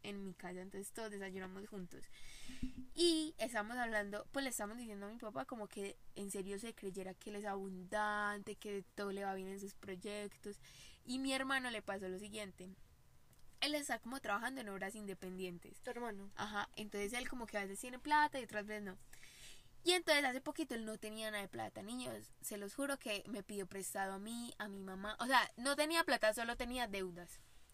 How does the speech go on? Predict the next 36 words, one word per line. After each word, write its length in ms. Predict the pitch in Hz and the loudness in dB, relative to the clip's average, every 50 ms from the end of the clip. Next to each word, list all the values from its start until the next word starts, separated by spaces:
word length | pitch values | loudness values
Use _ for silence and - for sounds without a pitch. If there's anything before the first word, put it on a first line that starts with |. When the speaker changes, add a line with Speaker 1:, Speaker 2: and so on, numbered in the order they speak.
| - - - | -14 -10 -8
Speaker 1:
entonces 300 | 226 220 233 220 220 226 | -6 -4 -2 -2 -2 -2
no 140 | 233 247 | -4 -6
tenía 360 | - 277 269 269 277 277 277 277 | -6 -6 -6 -4 -4 -4 -4 -4
nada 300 | 277 277 285 285 277 262 | -4 -4 -4 -4 -4 -4
de 80 | 233 214 | -6 -4
plata, 380 | - 262 254 247 - 226 220 - - - - - - - - - - - - - - | -4 -2 -2 -2 -2 -4 -6 -6 -10 -18 -16 -16 -16 -14 -14 -16 -16 -16 -18 -12 -6
y 140 | - 233 226 | 0 2 2
él 100 | 214 208 | 2 2
dijo 280 | 214 220 226 240 220 - | 0 -2 -2 -2 -2 -4
como, 400 | - 214 208 202 202 202 196 - - - - - | -6 -6 -4 -4 -4 -4 -6 -8 -14 -16 -12 -10
no, 400 | 220 220 220 220 208 208 196 - | -8 -6 -4 -2 -2 -2 -4 -4
pues, 400 | 226 220 208 202 - - - - | -4 -4 -4 -4 -4 -6 -6 -4
no 140 | 208 202 202 | -4 -4 -4
voy 100 | 196 196 | -2 -2
a 60 | 202 | -4
hacer 200 | 214 220 220 214 | -4 -6 -6 -6
nada, 360 | 226 233 240 247 247 240 233 | -6 -4 -2 0 0 0 -2
o 40 | 220 | -2
sea, 360 | 214 220 214 208 208 202 196 | -2 0 2 2 2 2 0
simplemente 500 | 202 208 202 202 202 208 214 226 - 226 | -2 -6 -8 -6 -6 -6 -6 -6 -8 -6
yo 140 | 208 220 214 | -6 -4 -4
sé 180 | 208 226 214 208 | -4 -4 -6 -6
que 140 | - 220 | -6 -6
soy 80 | 208 208 | -6 -4
una 180 | 208 208 214 208 | -6 -6 -6 -8
persona 340 | - 196 190 196 190 190 | -10 -10 -8 -8 -6 -6
muy 200 | 185 190 214 220 | -6 -6 -6 -6
abundante, 580 | 220 208 202 196 190 220 247 269 262 - 240 214 | -4 -4 -4 -4 -2 -2 -2 -2 -2 -4 -6 -4
pues 180 | - 277 269 214 | -2 -2 -2 0
yo 200 | 214 262 254 254 | 0 0 0 0
necesito 580 | 269 285 262 226 208 208 196 - - 208 220 | 0 -2 -2 -2 -4 -4 -6 -6 -4 -4 -4
doscientos 400 | 220 208 214 196 190 - 196 190 | -4 -4 -4 -6 -6 -6 -6 -6
mil 180 | 196 190 185 185 - | -4 -6 -6 -6 -8
pesos 280 | 196 185 196 202 - | -8 -6 -6 -6 -8
para 200 | - - 190 190 | -8 -10 -10 -10
mañana, 420 | 175 185 185 185 185 180 180 180 | -8 -8 -8 -8 -6 -8 -8 -10